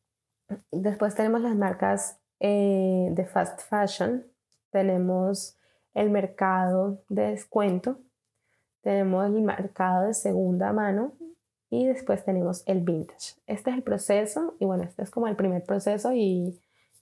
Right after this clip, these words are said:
y el, y el, y el primero, el más importante, que vemos como algo que sale en Chanel, pasa de las pasarelas, lo vemos después, eh, otra, otros diseñadores, eh, pues que no, no hacen parte del luxury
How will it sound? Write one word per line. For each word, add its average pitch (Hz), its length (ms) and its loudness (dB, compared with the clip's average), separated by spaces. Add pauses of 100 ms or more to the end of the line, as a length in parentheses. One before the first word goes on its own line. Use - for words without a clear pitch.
y 196 100 0
el, 190 220 -2
y 202 140 2
el, 185 260 2
y 190 100 2
el 185 120 2
primero, 165 580 0 (200)
el 180 100 0
más 180 260 0
importante, 220 640 0 (420)
que 220 120 0
vemos 202 360 2
como 180 560 0 (320)
algo 185 240 -2
que 208 100 0
sale 185 220 -2
en 190 80 -2
Chanel, 247 600 0 (160)
pasa 190 240 -2
de 208 60 2
las 208 120 -2
pasarelas, 208 720 0
lo 196 140 -2
vemos 180 320 -2
después, 180 500 -2 (380)
eh, 185 460 2
otra, 190 540 0
otros 202 280 0
diseñadores, 185 1040 0 (460)
eh, 180 440 0
pues 208 160 0
que 190 120 0
no, 175 180 2 (180)
no 185 140 2
hacen 196 240 0
parte 202 300 0
del 202 180 2
luxury 208 600 0